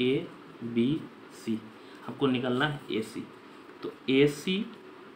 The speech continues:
स्क्वायर बराबर A B square plus बी सी स्क्वायर। ए सी स्क्वायर निकालना है, ए बी फ़ाइव का स्क्वायर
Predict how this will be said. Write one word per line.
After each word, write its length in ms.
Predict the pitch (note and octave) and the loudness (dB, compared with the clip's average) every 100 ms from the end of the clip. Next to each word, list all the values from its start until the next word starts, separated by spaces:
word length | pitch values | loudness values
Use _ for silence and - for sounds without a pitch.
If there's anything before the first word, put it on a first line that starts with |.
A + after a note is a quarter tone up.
| - | -4
स्क्वायर 440 | B2 - C3+ C#3 D#3 | -4 2 4 6 4
बराबर 580 | A#2 A2 A2 B2+ - - - - | 4 4 4 2 0 -6 -12 2
A 180 | B2+ B2+ | 6 6
B 340 | C3 D#3+ E3+ - | 6 4 2 0
square 440 | A#2+ - C3 A#2 B2 - | -10 -6 0 0 0 -2
plus 480 | A#2 A#2 C#3 - - - - - | 2 2 2 -4 -14 -20 -20 -10
बी 400 | C3 B2 B2 A#2+ | -6 -2 2 2
सी 280 | A#2+ C#3+ A2+ | 2 2 0
स्क्वायर। 360 | - - F2+ - - - - - - - - - - A2+ | -2 -8 -8 -8 -14 -18 -20 -18 -18 -18 -18 -20 -2 4
ए 160 | B2+ C3 | 6 4
सी 240 | - E3 | 2 0
स्क्वायर 320 | - - B2 | 0 -2 0
निकालना 480 | A#2+ A#2+ A#2+ C3 D3+ | 2 4 4 4 2
है, 200 | D#3 - - | 0 -6 2
ए 120 | B2 A#2+ | 4 6
बी 260 | D3 E3 - - - - - - | 4 2 -2 -16 -20 -20 -18 -10
फ़ाइव 360 | - A#2+ C3 - | -2 0 0 -2
का 160 | C3+ - | -2 -2
स्क्वायर 420 | - - B2+ | -6 -2 2